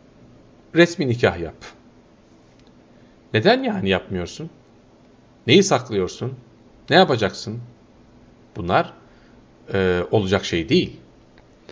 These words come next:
Bu soruya da bu kadar cevapla yetinelim inşallah Teala. Diğer bir soruya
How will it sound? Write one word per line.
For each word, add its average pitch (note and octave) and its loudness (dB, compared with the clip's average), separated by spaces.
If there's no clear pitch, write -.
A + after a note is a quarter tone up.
Bu F3+ 2
soruya G2+ 2
da C#3 4
bu B2+ -10
kadar G2 0
cevapla G2 0
yetinelim G2+ -2
inşallah E2 -4
Teala. F2 -4
Diğer F2+ 2
bir F2 0
soruya F#2 0